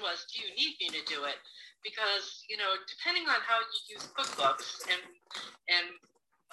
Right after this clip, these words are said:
what you wanna get out of it, um, it may not matter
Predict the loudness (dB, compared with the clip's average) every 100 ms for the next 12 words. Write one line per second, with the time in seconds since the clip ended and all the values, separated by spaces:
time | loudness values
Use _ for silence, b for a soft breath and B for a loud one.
0 | -14 6 6 6 2 4 4 8 10 10
1 | 8 6 2 2 0 b b b b 8
2 | 10 8 2 _ _ _ -20 -2 -2 -2
3 | -2 4 6 8 8 8 6 8 8 8
4 | 6